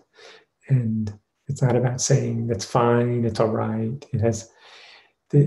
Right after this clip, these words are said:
it's this inner, this inner, uh, release and this, this inner healing that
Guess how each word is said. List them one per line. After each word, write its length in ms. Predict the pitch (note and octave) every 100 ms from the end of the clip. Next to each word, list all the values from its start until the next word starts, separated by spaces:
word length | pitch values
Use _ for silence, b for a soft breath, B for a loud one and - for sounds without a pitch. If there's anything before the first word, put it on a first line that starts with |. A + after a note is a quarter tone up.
| D3+
it's 200 | C#3+ -
this 340 | D#3+ C#3 -
inner, 560 | F#3 G#3 F#3+ F#3+ - _ _ _ _ -
this 280 | C#3+ - -
inner, 540 | F3 F3+ F#3 F3+ F#3+ _ _ _ _ _ _ _ _ _ _ _
uh, 200 | C3+ C3+ - _ _ _ -
release 880 | C3+ C#3 D3 G2 - - - - _ _ _ _ _ _ _ _ -
and 140 | C3+
this, 380 | B2+ G#2 - - -
this 360 | - - - -
inner 760 | D#3 E3 D#3 D#3 D3 C#3+ - _ _ _
healing 720 | - - E3+ C#3+ G2+ G2 G2 - _ _ _ _ _ _ _ _ -
that 440 | C3 B2 B2 C#3